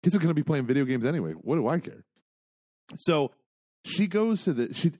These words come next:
so it's a beauty school. Luke, she was there for three and a half hours.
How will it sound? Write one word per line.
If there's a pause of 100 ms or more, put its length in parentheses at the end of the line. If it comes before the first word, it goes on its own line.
(220)
so
it's
a
beauty
school. (800)
Luke, (400)
she
was
there
for (340)
three
and
a (140)
half (120)
hours.